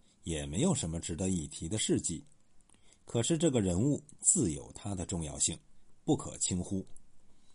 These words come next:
贾政一共生了三个儿子，长子贾珠与次子贾宝玉皆是王夫人所生，贾珠早亡，只剩下一个宝玉，所以全家待之如活龙一般。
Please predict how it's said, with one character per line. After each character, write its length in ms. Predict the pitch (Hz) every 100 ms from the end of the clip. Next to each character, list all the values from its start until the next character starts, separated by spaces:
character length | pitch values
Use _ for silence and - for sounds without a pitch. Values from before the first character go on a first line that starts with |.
| - - _
贾 220 | - 117 120
政 160 | 170
一 100 | 131
共 160 | 143 131
生 180 | 147 143
了 120 | 104
三 200 | 156 160
个 100 | 123
儿 180 | - 104
子， 180 | - - - - - -
长 200 | 113 175
子 160 | 151 147
贾 240 | - -
珠 240 | - 156 151 - -
与 160 | - 87
次 240 | - 202
子 180 | 143 90 92
贾 200 | 90 120
宝 220 | 78 82
玉 180 | 131 - - -
皆 160 | -
是 160 | 113 85
王 240 | 69 85
夫 100 | 123
人 160 | 143 87
所 220 | - -
生， 220 | - 95 - - - - _ -
贾 200 | 110 107
珠 180 | 175
早 220 | 165 90 76
亡， 360 | 76 78 135 - - -
只 240 | 87 80
剩 220 | - 160
下 160 | - 80
一 100 | 78
个 120 | 85
宝 200 | - -
玉， 160 | 95 101 - - _ - - - -
所 220 | - 180
以 240 | 110 98 -
全 260 | - 101 131
家 220 | 139 131
待 240 | 156 92
之 140 | - 110
如 280 | 92 87 -
活 320 | - - 80
龙 240 | 123 80 120
一 100 | 87
般。 240 | 73 69